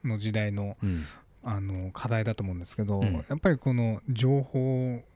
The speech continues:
Speaker 1: のソースという、
Speaker 2: うんうん。
Speaker 1: いうか、
Speaker 2: うん。
Speaker 1: どこからその情報を聞いて、
Speaker 2: うん。
Speaker 1: それが本当に正しいのかっていう、
Speaker 2: うんうん。
Speaker 1: その、まあ、ファクトというか、
Speaker 2: うん。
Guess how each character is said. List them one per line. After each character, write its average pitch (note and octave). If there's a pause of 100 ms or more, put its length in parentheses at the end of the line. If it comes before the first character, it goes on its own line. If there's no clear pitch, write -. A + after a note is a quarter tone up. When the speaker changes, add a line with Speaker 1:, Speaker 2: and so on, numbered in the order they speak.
Speaker 1:
の B2+
ソ A#2
ー A#2
ス -
と B2
い G#2
う、 B2+
Speaker 2:
う B2
ん A2+
う -
ん。 G2
Speaker 1:
い F#2+
う D#2+
か、 G#2
Speaker 2:
う -
ん。 A2
Speaker 1:
ど D#2+
こ F3+
か G3
ら F3
そ F3+
の D3+
情 D3+
報 C#3+
を C#3+ (800)
聞 C3+
い A#2
て、 A2
Speaker 2:
う B2
ん。 F#2+ (200)
Speaker 1:
そ -
れ C#3
が C3
本 C3
当 C#3+
に C3+
正 A#2+
し -
い G#2+
の F#2
か -
っ -
て G#2
い G#2
う、 -
Speaker 2:
う F#2
ん E2+
う -
ん。 -
Speaker 1:
そ A2
の、 F#2+
ま C3
あ、 -
フ -
ァ G#2
ク -
ト A2+
と G#2+
い G2+
う F#2+
か、 G2 (120)
Speaker 2:
う G#2
ん。 D#2+